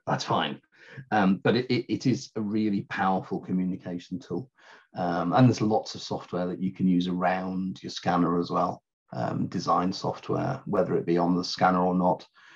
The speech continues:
um, and communication software. And, and, and yeah, again, because you've got something that's really accurate and quick,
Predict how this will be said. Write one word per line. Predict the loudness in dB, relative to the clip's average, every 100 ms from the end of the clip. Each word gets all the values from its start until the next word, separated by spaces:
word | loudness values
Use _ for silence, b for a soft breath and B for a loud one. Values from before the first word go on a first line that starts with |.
| B B
um, | 2 4 4
and | 2 2
communication | 6 8 8 6 2 2 2
software. | 0 0 -4 -2 -2 -2 -4
And, | -4 -2
and, | -2 -2
and | 0 -2
yeah, | -2
again, | -2 0 0
because | 2 2 2
you've | 2
got | 0
something | 2 2 2
that's | 0 0
really | 0 0
accurate | -2 -2 -4 0
and | 2 2
quick, | 2 2 0